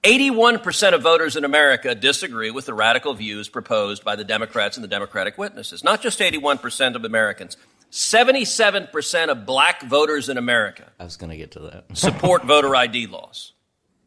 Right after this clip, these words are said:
Speaker 1: Seventy-eight percent of Hispanic voters in America support voter I D laws. Maldev should think about that. Eighty-one percent of low-income Americans support voter I D laws.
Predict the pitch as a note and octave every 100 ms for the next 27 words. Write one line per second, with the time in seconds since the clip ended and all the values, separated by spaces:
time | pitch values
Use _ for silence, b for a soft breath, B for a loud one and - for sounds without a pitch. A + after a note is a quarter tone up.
0 | _ _ _ _ _ - - G3+ G#3+ G3+
1 | G#3 C4 - E3+ D3 - D#3 D#3 D#3 -
2 | G3 G#3 G3 A2+ B2 A#2 A#2 A#2 A2 A2+
3 | A#2 A#2+ A#2 - - C3 A#2+ - G#2 B2
4 | A#2+ A2+ A2+ G#2+ G#2 F2+ - - - -
5 | _ _ _ _ C3 F#3+ G#3 - G3 -
6 | G#3+ G#3 G#2 D#2+ - G#1 G1+ _ _ _
7 | _ _ _ _ _ - G#3+ B3 A3+ G#3
8 | B3+ A#3+ F3 D3 - E3 D#3+ C3 E3 G3+
9 | F3+ C3+ C#3 A#2 A2 G2+ F2+ _ _ -
10 | _ _ _ _ - C#3+ - D#3 D#3 A#2
11 | C3+ B2 A#2 G#2+ G2+ G2+ - _ - -
12 | -